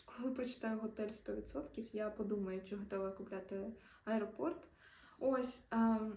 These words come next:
і наступна книжка з цієї ж серії, е, К С Д, е, «Американський психопат». Це книжка про людину, яка в житті офісі,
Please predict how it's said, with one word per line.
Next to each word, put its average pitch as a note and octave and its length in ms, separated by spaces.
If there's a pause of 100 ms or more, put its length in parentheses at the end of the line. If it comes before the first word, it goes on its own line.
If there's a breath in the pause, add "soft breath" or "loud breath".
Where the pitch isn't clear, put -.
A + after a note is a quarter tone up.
(140)
і F4 120
наступна C#4 440
книжка A3+ 560 (500)
з - 100
цієї G3+ 300
ж - 100
серії, A#3+ 460 (1160)
е, A#3 420
К A3+ 60
С G#3+ 260
Д, G#3+ 80
е, C#4+ 340
«Американський G#3+ 800
психопат». - 540 (600 loud breath)
Це F#4 220
книжка A#3 680
про B3 420
людину, A3 480
яка A3+ 640 (320 loud breath)
в A3+ 120
житті A#3 400
офісі, G3+ 840